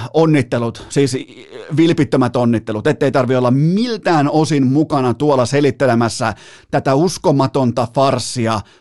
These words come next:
skandaalia, mikä tuolla on meneillään. Siis tää on, tää on häpeäksi,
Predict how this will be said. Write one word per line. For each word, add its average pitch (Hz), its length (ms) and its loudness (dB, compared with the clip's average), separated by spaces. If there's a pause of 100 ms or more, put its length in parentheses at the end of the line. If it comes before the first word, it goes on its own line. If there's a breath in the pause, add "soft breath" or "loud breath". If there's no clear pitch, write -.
skandaalia, 120 720 2
mikä 120 260 0
tuolla 113 240 0
on 117 60 2
meneillään. 107 560 2
Siis 113 200 -8
tää 131 220 2
on, 120 180 0 (360 loud breath)
tää 135 120 -2
on 123 80 2
häpeäksi, 147 520 0